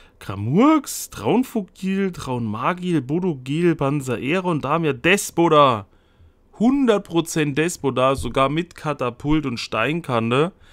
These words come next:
Also mit Sieder-Attacke. Sumpex könnt ihr machen als Hunderter.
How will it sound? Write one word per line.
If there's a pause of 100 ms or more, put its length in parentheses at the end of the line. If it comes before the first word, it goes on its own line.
(180)
Also
mit
Sieder-Attacke. (320)
Sumpex
könnt
ihr
machen
als
Hunderter.